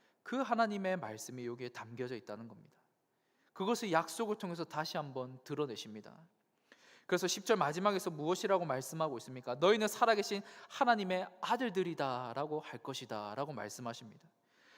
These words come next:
즉, 하나님께서 이 백성들을 다시 회복시키시겠다는 겁니다. 그래서 십일 절 마지막에서도 이렇게 말씀합니다. "그 땅에서부터 올라오리니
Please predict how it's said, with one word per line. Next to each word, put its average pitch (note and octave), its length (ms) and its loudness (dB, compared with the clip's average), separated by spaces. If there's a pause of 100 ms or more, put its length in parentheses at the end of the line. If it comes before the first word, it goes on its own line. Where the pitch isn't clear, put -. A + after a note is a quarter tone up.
(140)
즉, - 240 -2
하나님께서 C4 420 8
이 A#3 120 4
백성들을 G#3+ 520 6
다시 G3 400 -2 (480)
회복시키시겠다는 D3 1040 -2
겁니다. A2+ 340 -12 (840)
그래서 B3+ 220 6
십일 C4 320 4
절 C4 120 8
마지막에서도 A#3 640 4
이렇게 B3 260 4
말씀합니다. F#3+ 680 4
"그 A3+ 160 0 (160)
땅에서부터 D4 680 6
올라오리니 A3 680 6